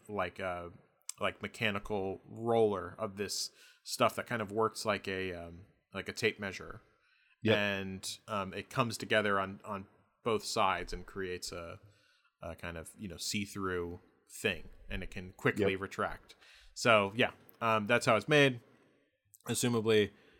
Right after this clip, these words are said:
Speaker 1: But let's move on to the next stuff, 'cause we do have a decent, decent sized list today. So the next stuff
Speaker 2: <laughs>
Speaker 1: is,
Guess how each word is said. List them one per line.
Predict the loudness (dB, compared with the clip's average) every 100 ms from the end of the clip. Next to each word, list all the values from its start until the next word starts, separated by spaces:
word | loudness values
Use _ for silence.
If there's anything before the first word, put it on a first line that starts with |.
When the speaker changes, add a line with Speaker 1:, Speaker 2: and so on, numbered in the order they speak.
| _ 2
Speaker 1:
But |
let's | 2 2
move | -2 0
on | 0 0
to | -4 -4 -4 -4
the | -6
next | -8 -6 -4
stuff, | -4 -4
'cause | -8
we | -8
do | -8 -4
have | -4 -6
a |
decent, | -10 -10 -10 -14 -18 -10
decent | -8 -6
sized | -4 -4 -4 -10
list | -10 -10
today. | -12 -10
So | -6 -6 -6 -16 -20 _ -8
the | -2 4
next | 4 8
stuff | 8 8
Speaker 2:
<laughs> |
Speaker 1:
is, | 4